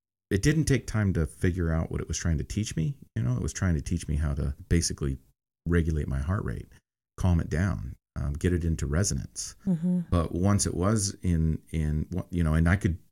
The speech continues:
Speaker 1: and I could get there. I learned how to do it. And once I learned how to do it, I, I began applying it.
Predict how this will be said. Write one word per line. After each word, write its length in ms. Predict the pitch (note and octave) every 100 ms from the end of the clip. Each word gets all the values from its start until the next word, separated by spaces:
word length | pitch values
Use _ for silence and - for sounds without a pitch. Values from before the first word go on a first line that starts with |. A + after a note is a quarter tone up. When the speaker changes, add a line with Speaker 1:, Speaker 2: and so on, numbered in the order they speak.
| _
Speaker 1:
and 140 | - F2+
I 80 | G#2
could 160 | F2+
get 200 | F2+ C#3+
there. 260 | - - -
I 120 | -
learned 340 | F#2 G2+ D#3 F2+
how 120 | E2+
to 100 | D2
do 160 | F#2+ D2+
it. 180 | - -
And 120 | D#2
once 200 | E2+ G#2
I 40 | A2+
learned 220 | F#2+ F#2+
how 80 | F2+
to 80 |
do 220 | F2+ - C#3+
it, 80 | -
I, 140 | E2 D#2 -
I 180 | E2
began 400 | A2 G2+ F2+ F2
applying 460 | E2 - D#2+ A2 A#2
it. 140 | A#1+